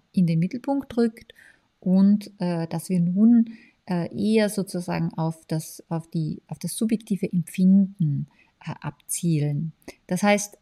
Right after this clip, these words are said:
das ist ein starker Wandel, den man von der Antike eben dann über die Jahrhunderte auf jeden Fall, äh, erkennen kann. Also eine große Skepsis gegenüber den Versuchen,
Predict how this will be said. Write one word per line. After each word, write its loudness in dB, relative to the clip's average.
das -2
ist -4
ein 2
starker -4
Wandel, 0
den -2
man -2
von -6
der -4
Antike -10
eben -4
dann -6
über -6
die -8
Jahrhunderte -6
auf -10
jeden 4
Fall, -4
äh, -2
erkennen -2
kann. -8
Also -2
eine 0
große -2
Skepsis -6
gegenüber -2
den 2
Versuchen, -4